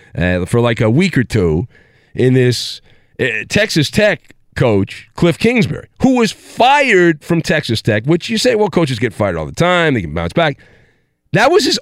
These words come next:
alma mater. He had a losing record over six seasons at Texas Tech, and they said, "This guy is so incompetent, this Kingsbury guy. We gotta get rid of him." And so here's what Kingsbury has done in the N F L. He's added snack breaks to practice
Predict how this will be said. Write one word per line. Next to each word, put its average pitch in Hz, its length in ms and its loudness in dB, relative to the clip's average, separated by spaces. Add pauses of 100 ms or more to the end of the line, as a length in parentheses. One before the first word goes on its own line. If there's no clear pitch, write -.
alma 214 320 4
mater. 139 480 0 (320)
He 247 160 2
had 233 160 4
a 220 100 2
losing 214 560 0
record 117 560 0 (560)
over 147 240 2
six 196 320 0
seasons 110 640 0 (420)
at 117 200 -2
Texas 147 420 -2
Tech, 98 420 -2
and 101 140 0
they 120 80 0
said, 135 160 -2
"This 226 140 -4
guy 220 200 -2
is 135 140 0
so 220 260 0
incompetent, 127 560 -2
this 90 120 -4
Kingsbury 82 500 0
guy. 64 140 -8
We 85 100 -2
gotta 143 140 2
get 117 80 2
rid 135 160 2
of - 60 -10
him." - 80 -20 (1000)
And 131 160 0
so 208 240 0
here's 247 300 2
what 240 160 0
Kingsbury 175 420 2
has 139 100 2
done 139 200 0
in 131 60 2
the 120 120 4
N 110 80 2
F 101 160 -4
L. 85 120 0
He's 107 180 0
added 143 260 0
snack 180 440 -2
breaks 175 320 -2
to 151 80 -2
practice 113 600 -2